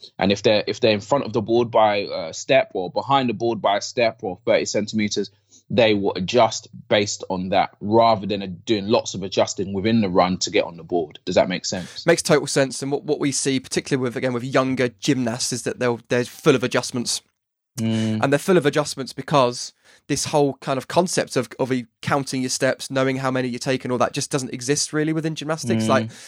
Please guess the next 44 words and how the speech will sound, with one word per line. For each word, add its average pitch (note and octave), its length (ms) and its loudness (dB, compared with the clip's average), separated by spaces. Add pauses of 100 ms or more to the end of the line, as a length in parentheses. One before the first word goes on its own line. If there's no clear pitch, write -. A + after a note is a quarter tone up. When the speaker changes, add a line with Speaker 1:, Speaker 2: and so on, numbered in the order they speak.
(140)
Speaker 2:
that's E3 180 0
a F3+ 40 0
very D3 200 4
generalist C#3 540 0
comment D3 320 -2
because, C3+ 180 -12
of A#2 80 -14
course, C3 220 -4
it G2+ 80 -8
does A#2+ 180 2
somewhere A#2+ 360 2
in A#2+ 80 -2
the, A2+ 140 -8
some - 460 -4
places A#2+ 260 -2
in A2+ 60 -4
the A2+ 60 0
world A#2+ 220 2
and A2+ 80 -4
some A#2+ 160 -4
coaches - 300 -4
are A2+ 40 -6
doing B2+ 240 2
it. - 100 -2
But - 200 0 (420)
a C3 80 0
lot D#3 160 6
of, D3+ 160 0
for - 140 -6
a - 20 2
lot E3 140 6
of E3 80 -2
people, B2+ 300 -2
it's A#2 120 -6
just, - 380 -2
you D3 80 -6
know, B2+ 80 -2
you A#2+ 80 -6
start D#3 340 0
at - 80 -6
nineteen C#3 400 -2
meters, C3 480 -4
right, B2+ 180 0
run. C3+ 360 2